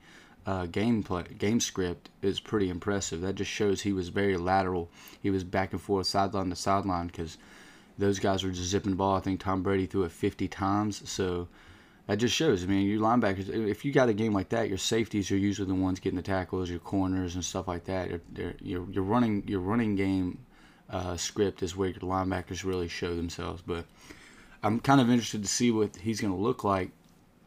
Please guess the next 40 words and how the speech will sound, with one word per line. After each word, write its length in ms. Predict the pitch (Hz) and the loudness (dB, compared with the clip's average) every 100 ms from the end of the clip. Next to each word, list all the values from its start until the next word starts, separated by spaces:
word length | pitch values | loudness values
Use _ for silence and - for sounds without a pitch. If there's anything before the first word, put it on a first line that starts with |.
| - - - | -20 -20 -6
when 200 | 110 107 | -2 0
they 100 | 101 | 0
start 320 | - 95 87 | 0 -2 -2
playing 320 | - 110 104 | 0 2 2
up 100 | 95 101 | 0 0
against 340 | 98 95 - | -2 -2 -4
a 40 | 85 | -4
run-heavy 520 | 95 95 90 92 90 | -2 0 0 -2 0
offense. 720 | 95 95 - 87 90 - - - - - - - | 0 0 -4 -6 -6 -8 -10 -16 -20 -20 -12 -6
Um, 400 | 87 85 85 98 | -4 -2 -4 -8
it's 140 | - | -4
gonna 100 | 110 | 0
be 80 | 98 | 0
pretty, 340 | - 101 92 90 | 0 0 0 -2
pretty 280 | - 98 | -2 0
interesting 380 | 95 90 - 87 | 0 -2 -6 -6
to 40 | 85 | -4
see. 280 | - 95 | -2 -2
You 140 | 87 92 | -2 -4
got 140 | 87 | -4
the 120 | - 104 | -4 -2
Eagles 560 | 92 95 87 87 87 | -2 -2 -2 -4 -6
and, 240 | 85 82 80 - - - - - | -6 -6 -8 -14 -20 -20 -18 -6
uh, 200 | 90 85 | -4 -2
Washington. 840 | 87 92 92 92 85 92 90 87 | 0 0 0 -4 -6 -8 -8 -8
Those 180 | 104 95 | -6 -6
are 60 | 101 | -4
good. 160 | 101 | -4
They're 180 | 98 95 | -2 -2
in 140 | 95 92 | -2 -4
the 120 | 87 | -4
same 280 | - 95 87 | -2 0 -2
division. 560 | 90 92 90 90 87 - - - 95 | -4 -4 -4 -4 -6 -10 -20 -12 -4
Uh, 260 | 90 87 85 | -4 -4 -6
you 140 | 101 85 | -8 -6
know, 80 | |
Giants 640 | 87 98 98 92 87 - - - 95 | -2 4 4 4 -2 -8 -10 -10 -8
right 180 | 92 87 | -6 -4
there. 240 | 95 92 90 | -4 -4 -6
So 300 | - 90 | -6 -6